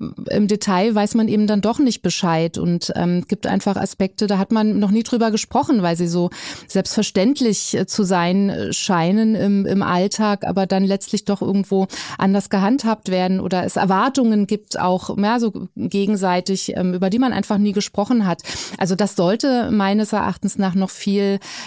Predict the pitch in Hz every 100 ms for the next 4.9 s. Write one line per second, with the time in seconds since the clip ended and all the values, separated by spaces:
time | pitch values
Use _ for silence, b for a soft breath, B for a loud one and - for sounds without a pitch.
0 | B - 190 180 180 - 170 185 202 180
1 | 175 - 170 180 196 180 170 - 180 -
2 | 170 - - 170 170 156 196 208 175 170
3 | 165 165 160 170 170 165 180 175 156 175
4 | 185 170 165 - 170 160 160 170 165